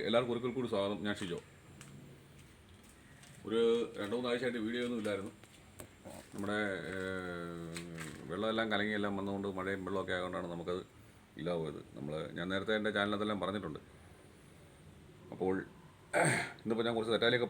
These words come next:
പണിതിട്ടുണ്ട്. നമുക്കതൊക്കെ ഒന്ന് കണ്ടിട്ട് നമുക്കൊന്ന് വീഡിയോ, ഏഹ്, മനസ്സിലാക്കി ഒന്ന് പോകാം. പിന്നെ കുറച്ച് റബ്ബറിനെ കുറിച്ച് പറയാനുണ്ട്.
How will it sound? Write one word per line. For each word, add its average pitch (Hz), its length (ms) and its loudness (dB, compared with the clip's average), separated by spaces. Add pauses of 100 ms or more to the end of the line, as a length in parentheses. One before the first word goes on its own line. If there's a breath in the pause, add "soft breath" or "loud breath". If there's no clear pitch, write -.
പണിതിട്ടുണ്ട്. 110 380 2 (220)
നമുക്കതൊക്കെ 101 440 2
ഒന്ന് 120 120 -4 (720)
കണ്ടിട്ട് 104 360 0 (680)
നമുക്കൊന്ന് 98 320 -4 (640)
വീഡിയോ, 98 180 0 (120)
ഏഹ്, 98 200 -2 (200)
മനസ്സിലാക്കി 98 360 0
ഒന്ന് 90 140 0
പോകാം. 104 160 2 (880)
പിന്നെ 101 180 -4
കുറച്ച് 101 240 0
റബ്ബറിനെ 107 360 4
കുറിച്ച് 107 200 -2
പറയാനുണ്ട്. 80 320 -2